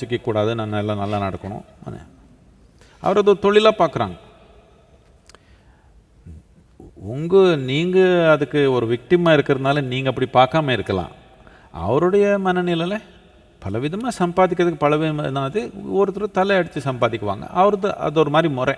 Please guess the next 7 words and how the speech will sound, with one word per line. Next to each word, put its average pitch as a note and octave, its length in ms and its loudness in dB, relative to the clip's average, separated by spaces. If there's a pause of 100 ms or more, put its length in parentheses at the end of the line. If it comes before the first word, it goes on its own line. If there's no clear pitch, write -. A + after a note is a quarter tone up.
அவருக்கு. G2+ 320 -6 (880)
அவர் A#2+ 160 -2
அது A2+ 160 -2
தப்பா B2+ 360 -4
பார்க்கல. A#2+ 360 -2 (1080)
இந்த D3 380 -2
சமூகத்துல F#3+ 600 -2